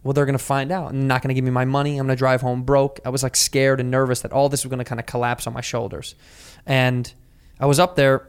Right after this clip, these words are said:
and I did, like, the twenty-seven minutes I really had. And then the next thirty minutes, I just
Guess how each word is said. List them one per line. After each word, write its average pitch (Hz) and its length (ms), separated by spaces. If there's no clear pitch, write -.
and 143 100
I 139 60
did, 151 200
like, 151 200
the 143 120
twenty-seven 139 920
minutes 131 220
I 131 60
really 127 260
had. 123 360
And 139 120
then 127 100
the 127 80
next 135 280
thirty 147 240
minutes, 139 480
I 131 100
just - 680